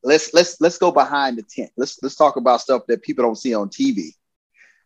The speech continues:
What was one of the conditions of where you played your season at? You were like, "I didn't know this was gonna happen.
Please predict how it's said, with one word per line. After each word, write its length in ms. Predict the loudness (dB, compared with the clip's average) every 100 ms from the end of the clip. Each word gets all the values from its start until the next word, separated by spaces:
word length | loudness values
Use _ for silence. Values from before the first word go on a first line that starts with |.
| -2
What 240 | 6 8
was 180 | 8 6
one 180 | 6 6
of 100 | 6
the 80 | 2
conditions 600 | 0 -2 0 0 0 -2
of 80 | -2
where 180 | -2 0
you 120 | -2
played 360 | 2 4 4 4
your 140 | 2
season 460 | 2 0 0 0 0
at? 180 | 0 0
You 100 | -2
were 100 | 2
like, 260 | 0 0 -10 _ -4
"I 100 | 2
didn't 160 | 4 4
know 100 | 2
this 160 | 2
was 120 | -2
gonna 180 | -4 -4
happen. 320 | -4 -6 -6